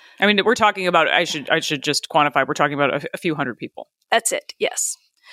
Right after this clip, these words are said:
Speaker 2: Uh, but something interesting to notice is that, uh,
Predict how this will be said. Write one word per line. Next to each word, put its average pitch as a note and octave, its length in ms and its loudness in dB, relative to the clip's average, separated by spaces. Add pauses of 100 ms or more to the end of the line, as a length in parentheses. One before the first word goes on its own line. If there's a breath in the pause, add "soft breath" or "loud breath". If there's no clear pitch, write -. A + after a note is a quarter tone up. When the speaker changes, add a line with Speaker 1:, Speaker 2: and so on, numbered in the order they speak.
(280 loud breath)
Speaker 2:
Uh, G#3 300 2
but - 280 0
something D#4 420 2
interesting A#3 560 0
to G#3+ 100 -4
notice F#3 640 0
is F#3 440 -2
that, F#3+ 360 -2
uh, F#3 360 -4